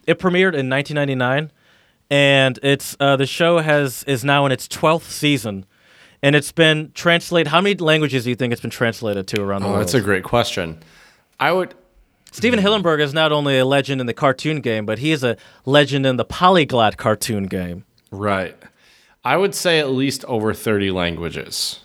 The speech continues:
Speaker 1: You, you're right. It is over thirty languages. Double
Speaker 2: How many
Speaker 1: that.
Speaker 2: exactly?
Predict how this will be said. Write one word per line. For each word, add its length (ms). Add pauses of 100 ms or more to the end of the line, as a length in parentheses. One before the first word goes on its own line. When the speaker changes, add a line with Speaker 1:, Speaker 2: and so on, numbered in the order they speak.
Speaker 1:
You, 400
you're 220
right. 260
It 80
is 160
over 180
thirty 320
languages. 760 (640)
Double 260
Speaker 2:
How 80
many 100
Speaker 1:
that. 60
Speaker 2:
exactly? 580